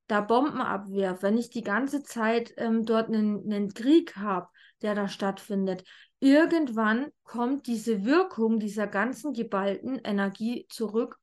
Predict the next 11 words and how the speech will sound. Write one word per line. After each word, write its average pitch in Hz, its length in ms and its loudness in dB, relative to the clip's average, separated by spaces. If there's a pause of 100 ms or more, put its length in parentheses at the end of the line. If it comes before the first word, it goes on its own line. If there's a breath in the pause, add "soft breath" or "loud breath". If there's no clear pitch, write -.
(540 soft breath)
in 269 180 6
diesem 247 320 2
Gebiet 220 420 -4
und 220 160 -4
Mutter 226 380 0
Erde 208 360 0
sendet 226 420 0
diese 220 220 -4
Energie 196 420 -4
zurück. 180 500 -6 (1400 soft breath)
Und 269 560 4